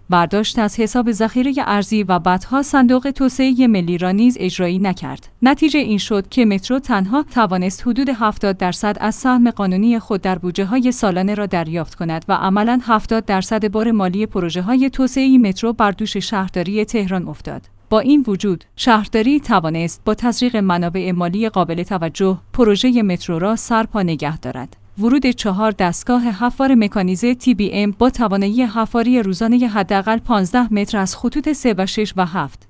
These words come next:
امکان ساخت سالانه بیست کیلومتر تونل را فراهم کرد.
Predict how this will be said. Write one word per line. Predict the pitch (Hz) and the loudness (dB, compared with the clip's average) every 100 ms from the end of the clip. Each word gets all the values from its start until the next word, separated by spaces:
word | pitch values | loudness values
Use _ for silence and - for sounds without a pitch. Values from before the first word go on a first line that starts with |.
| - | 2
امکان | 240 247 330 302 | 4 6 6 2
ساخت | - 254 254 | 2 -2 -2
سالانه | 233 240 208 233 277 262 | -2 0 2 4 4 4
بیست | - 254 254 | 4 2 0
کیلومتر | - 190 175 196 - | -4 -2 0 -2 -4
تونل | - 208 202 | -2 0 0
را | 214 | -2
فراهم | 220 240 185 165 185 156 | -2 -2 -2 -2 -4 -6
کرد. | 165 139 - | -8 -12 -14